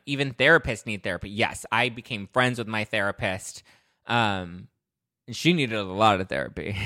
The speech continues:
<laughs> which she was getting. She was great. Um, yeah. Atlanta is coming to your, oh, that's right. Wait, you're in Jamaica. They're coming to you. So if you see them, you better have the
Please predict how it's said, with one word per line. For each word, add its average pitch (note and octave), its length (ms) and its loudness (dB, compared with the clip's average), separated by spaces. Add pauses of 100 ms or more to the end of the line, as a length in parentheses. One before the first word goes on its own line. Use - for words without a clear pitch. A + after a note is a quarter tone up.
(200)
<laughs> - 280 -16
which C3+ 160 -8
she - 160 -10
was F2+ 180 -8
getting. - 300 -14
She - 160 -14
was G2+ 140 -10
great. - 260 -10 (240)
Um, - 580 -8 (320)
yeah. G#3+ 220 -10 (1300)
Atlanta C3 500 0
is B2 220 -2
coming C#3 560 0
to - 140 -4
your, G#2+ 360 0
oh, E3+ 140 6
that's E3+ 260 2
right. F#3 380 0
Wait, F3 280 0
you're F#3+ 220 0
in A3+ 180 2
Jamaica. D#3 720 4 (380)
They're C#3+ 120 -4
coming E3 360 -8
to - 160 -10
you. F2+ 120 -8
So - 160 -4
if - 120 -4
you E3 140 -6
see G#3 260 -2
them, B2+ 160 0
you B2 100 -2
better C#3+ 160 0
have D3+ 180 -6
the - 100 -6